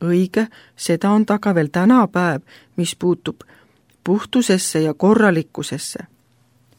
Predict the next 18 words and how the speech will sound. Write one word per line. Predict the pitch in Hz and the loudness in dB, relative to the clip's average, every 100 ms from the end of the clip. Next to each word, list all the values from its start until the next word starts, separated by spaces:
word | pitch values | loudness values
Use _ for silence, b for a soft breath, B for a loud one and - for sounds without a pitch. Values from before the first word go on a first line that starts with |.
| _ - | _ -6
Ma | 165 156 | -4 -2
usun, | 160 226 254 170 - B B - | -2 0 0 0 -4 B B -8
et | 165 | -8
see | - 165 | -4 -2
uskliku | 226 - - 160 - 165 | -2 -4 -6 -6 -2 2
inimese | 214 208 165 160 165 | 4 4 2 -2 -2
juures | 156 202 208 151 - - | 0 0 2 0 -4 -4
nii | 220 277 254 | 2 4 4
peab | 185 190 139 156 | 2 0 0 -2
olema. | 156 147 - - _ _ _ _ _ _ _ _ _ _ _ _ _ _ _ _ - | -4 -4 -8 -12 _ _ _ _ _ _ _ _ _ _ _ _ _ _ _ _ -8
Kus | 202 - | -6 0
liikusin, | 240 285 285 214 - 190 - b b b | 2 2 0 -4 -2 -4 -4 b b b
seal | - 254 262 | -4 0 4
nägin | 233 240 262 214 185 | 4 4 2 0 -2
siin | - 277 285 233 | 0 2 4 4
ja | 180 | 2
seal | - 214 190 | -2 -2 0
inimesi, | 170 208 208 185 190 180 | 0 2 2 0 -2 -6